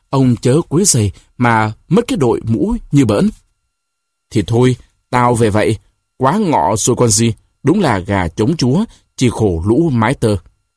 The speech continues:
Nhưng Quỳnh không về mà quay lại dinh chúa Trịnh. Tiện bút nghiêng, để sẵn ngoài hành lang, viết lên tường mấy chữ nho rồi mới về nhà. Lúc chúa ngủ dậy, ra công đường,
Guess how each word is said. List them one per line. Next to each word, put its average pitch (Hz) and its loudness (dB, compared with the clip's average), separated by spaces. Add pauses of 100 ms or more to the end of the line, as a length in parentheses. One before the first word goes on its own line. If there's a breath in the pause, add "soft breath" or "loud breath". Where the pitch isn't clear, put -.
(340)
Nhưng 180 0
Quỳnh 127 2
không 185 0
về 117 0 (240 soft breath)
mà 120 0
quay 170 -2
lại 113 -2
dinh 135 0
chúa 147 -2
Trịnh. 117 -4 (640)
Tiện 143 2
bút 190 -4
nghiêng, 123 2 (320)
để 113 0
sẵn 220 -2 (100)
ngoài 113 0
hành 101 -2
lang, 113 0 (320 soft breath)
viết - -4
lên 135 2
tường 110 0
mấy 127 2
chữ - -6 (100)
nho 160 0 (160)
rồi 117 0
mới 110 2
về 117 0
nhà. 87 -2 (560)
Lúc 165 2
chúa 139 2
ngủ 107 0
dậy, 95 -2 (200 soft breath)
ra 139 0
công 127 -2
đường, 107 0